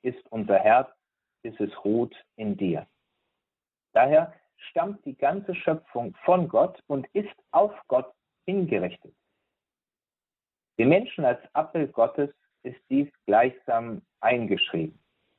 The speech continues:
Daher steht in biblischer Sprache da die Bezeichnung von Herz, das in theologischer Sprache wiederum mit der Seele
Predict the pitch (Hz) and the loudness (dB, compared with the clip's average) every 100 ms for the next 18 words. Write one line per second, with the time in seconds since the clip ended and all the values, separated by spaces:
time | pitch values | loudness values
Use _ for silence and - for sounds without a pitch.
0 | - 101 120 147 160 - _ - - 151 | 2 4 6 4 2 -4 _ -18 -12 -8
1 | 147 185 220 196 - 143 - - 117 139 | -6 -6 -6 -4 0 0 0 -6 0 2
2 | 160 190 190 - _ _ _ _ _ 135 | 2 -2 -4 -10 _ _ _ _ _ -2
3 | 127 127 - 127 127 - 135 139 156 143 | 0 -2 -6 -14 -14 -6 2 2 2 -6
4 | 135 - 127 123 151 147 90 - _ _ | -10 -2 -2 0 2 2 2 -8 _ _
5 | _ _ _ 110 104 _ 120 107 104 107 | _ _ _ -14 -14 _ -10 -10 -2 2
6 | 151 202 156 104 - 110 123 139 123 131 | 4 2 -2 -8 -6 0 0 -2 -10 -8
7 | 123 131 139 - _ 127 - 123 117 - | -4 -2 -4 -10 _ -12 -8 -10 -10 0
8 | 123 120 107 120 | 4 4 4 0